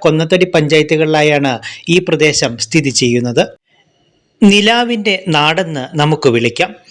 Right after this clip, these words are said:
തിങ്കൾക്കാട് കുന്നിൻ മുകളിൽ നിന്നാൽ ഹൈറേഞ്ചിൻ്റെ ഒട്ടുമുക്ക ഉയർന്ന പ്രദേശങ്ങളുടെയും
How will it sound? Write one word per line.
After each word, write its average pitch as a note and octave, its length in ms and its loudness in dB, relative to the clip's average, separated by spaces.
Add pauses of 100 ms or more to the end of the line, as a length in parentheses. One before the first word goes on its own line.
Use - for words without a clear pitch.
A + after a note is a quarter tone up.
(340)
തിങ്കൾക്കാട് E3 600 0 (120)
കുന്നിൻ D#3+ 380 0
മുകളിൽ E3 320 2
നിന്നാൽ D3+ 260 0 (380)
ഹൈറേഞ്ചിൻ്റെ G#3+ 640 0 (160)
ഒട്ടുമുക്ക F#3+ 440 0 (220)
ഉയർന്ന F3+ 380 2
പ്രദേശങ്ങളുടെയും D3+ 760 0